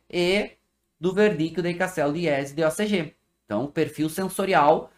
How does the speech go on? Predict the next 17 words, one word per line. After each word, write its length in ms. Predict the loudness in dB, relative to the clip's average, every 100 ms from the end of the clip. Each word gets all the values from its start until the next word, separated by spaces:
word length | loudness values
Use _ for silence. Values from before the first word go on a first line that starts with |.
| _
das 160 | -8 -6
principais 560 | -6 -6 -2 0 0
características. 600 | -2 -4 -2 -4 -4 -12
Claro, 380 | 0 4 4 2 -2
é 80 |
absoluto, 800 | -2 -2 -8 -4 -2 -2 -6 -12 _ 2
todos 320 | 6 8 6
os 120 | -2
Verdicchios 840 | -2 -4 -2 -4 -4 -6 -8 -8 -20 _ -8
de 100 | -4
Matélica 440 | -4 -2 -2 -4
Reserva 380 | -4 0 0 0
vão 180 | -8 -6
ter 100 | -6
esse 160 | -6
perfil? 460 | -8 -8 -6 -8 -4
Não. 360 | 0 0 0